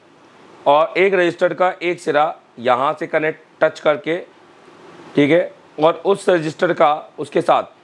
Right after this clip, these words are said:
एक रजिस्टर यहाँ से टच करके उसको यहाँ से ज्वाइन कर देना है। मतलब दो रजिस्टर आपको रखना है इसी र-,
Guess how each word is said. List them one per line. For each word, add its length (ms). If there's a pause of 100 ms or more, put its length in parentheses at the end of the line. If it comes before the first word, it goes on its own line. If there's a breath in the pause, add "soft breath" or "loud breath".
(260)
एक 140
रजिस्टर 340
यहाँ 300
से 120
टच 240
करके 340 (160)
उसको 280
यहाँ 340
से 120
ज्वाइन 260
कर 120
देना 200
है। 60
मतलब 200
दो 200
रजिस्टर 340
आपको 200
रखना 300
है 220
इसी 280 (240)
र-, 380